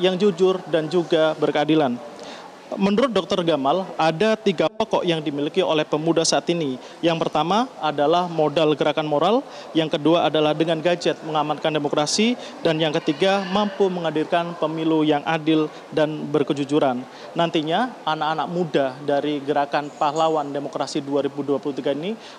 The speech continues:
akan disebar ke T P S T P S dan dilengkapi dengan gadget. Nantinya, eh, kegiatan ini untuk menjaga agar pemilu dua ribu dua puluh empat mendatang berlangsung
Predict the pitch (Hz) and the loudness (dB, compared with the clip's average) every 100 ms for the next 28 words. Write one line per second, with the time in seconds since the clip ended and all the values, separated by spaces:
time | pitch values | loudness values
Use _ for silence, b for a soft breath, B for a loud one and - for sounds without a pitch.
0 | B 143 - 156 143 143 165 139 156 156 | B -4 0 -2 -2 -2 0 2 0 0
1 | 156 151 147 - 147 143 180 220 - 151 | -2 -2 -2 -2 -2 0 0 -2 -2 -2
2 | 147 147 143 147 143 165 151 147 143 139 | 0 -2 0 0 0 -2 -2 -2 0 0
3 | 151 220 - B B 160 156 151 151 180 | 2 -2 -4 B B -2 -2 -2 -4 -2
4 | 202 196 - 160 147 175 151 143 143 151 | -4 -4 -4 0 0 0 2 2 0 -2
5 | 175 180 - 151 196 180 143 - 156 151 | 0 0 0 0 0 2 0 0 0 0
6 | 143 156 151 175 214 170 147 151 147 147 | 0 -2 -2 0 2 2 2 2 2 0
7 | 151 151 147 143 156 160 151 151 143 - | 0 2 2 2 0 0 0 0 0 0
8 | 190 190 B B 151 156 165 160 196 | -2 -4 B B -2 0 0 0 0